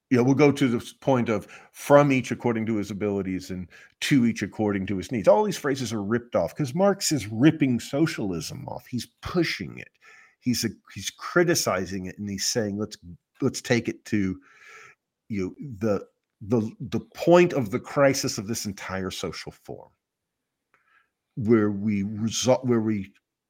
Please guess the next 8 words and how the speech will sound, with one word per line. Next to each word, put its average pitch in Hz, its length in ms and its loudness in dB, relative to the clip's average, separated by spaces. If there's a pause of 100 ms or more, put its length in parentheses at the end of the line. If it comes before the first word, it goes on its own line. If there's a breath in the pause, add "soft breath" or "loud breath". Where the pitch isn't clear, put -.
(200)
openly 165 540 10
prosecute 110 880 -4
that 95 260 -2
crisis 87 440 -4
politically," 76 600 -10
which 65 160 -12
is 87 160 -8
what 85 140 -8